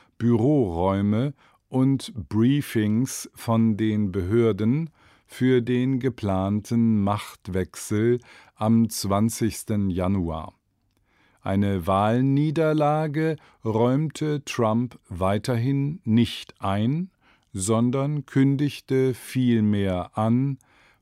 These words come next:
weiter kämpfen zu wollen. Biden besetzt erste Regierungsposten. Das künftige U-S-Kabinett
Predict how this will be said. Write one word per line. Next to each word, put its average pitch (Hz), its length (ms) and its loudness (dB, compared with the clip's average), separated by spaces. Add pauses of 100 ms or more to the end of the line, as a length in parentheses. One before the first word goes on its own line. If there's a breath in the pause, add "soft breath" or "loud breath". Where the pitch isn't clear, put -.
weiter 113 600 -2
kämpfen 92 760 0
zu 92 280 -4
wollen. 85 320 -4 (2000)
Biden 180 640 2
besetzt 117 840 -2
erste 131 840 0
Regierungsposten. 107 1500 0 (1000 soft breath)
Das - 260 -2
künftige 110 840 0
U-S-Kabinett 127 1300 -2